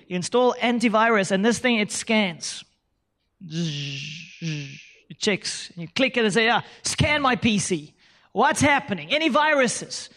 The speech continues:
I want the viruses off. I want this thing to work normally and, and, and well, the way it was designed to." And so our brains, our minds,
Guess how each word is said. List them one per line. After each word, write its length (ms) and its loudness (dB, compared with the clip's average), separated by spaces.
I 80 2
want 180 4
the 60 6
viruses 440 2
off. 300 2
I 60 4
want 180 2
this 160 2
thing 200 0
to 100 2
work 260 4
normally 460 4
and, 200 0
and, 140 2
and 180 2
well, 300 4
the 80 0
way 140 4
it 60 0
was 120 2
designed 520 2
to." 180 -4
And 120 2
so 160 2
our 180 4
brains, 440 4
our 120 4
minds, 920 0